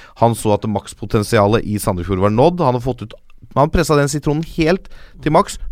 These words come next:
så hoppet han av og gikk til Obos-ligaen med Ålesund. Så derfor tror jeg Sandefjord rykker ned i år.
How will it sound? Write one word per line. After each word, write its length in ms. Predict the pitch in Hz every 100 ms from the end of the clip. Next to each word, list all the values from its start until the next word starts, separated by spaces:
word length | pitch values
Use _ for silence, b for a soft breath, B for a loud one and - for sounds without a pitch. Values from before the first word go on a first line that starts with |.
| -
så 260 | - - 131
hoppet 180 | 135 110
han 60 | 101
av 140 | 123
og 40 | 123
gikk 220 | 110 -
til 140 | -
Obos-ligaen 880 | 104 95 - - 110 110 107 104 107 113
med 160 | 110
Ålesund. 480 | 85 107 92 156 220 B B B
Så 140 | - 127
derfor 300 | 123 - 120
tror 200 | 120 110
jeg 180 | 98 104
Sandefjord 320 | 107 87 101
rykker 180 | 101 -
ned 80 | 80
i 20 |
år. 100 | 65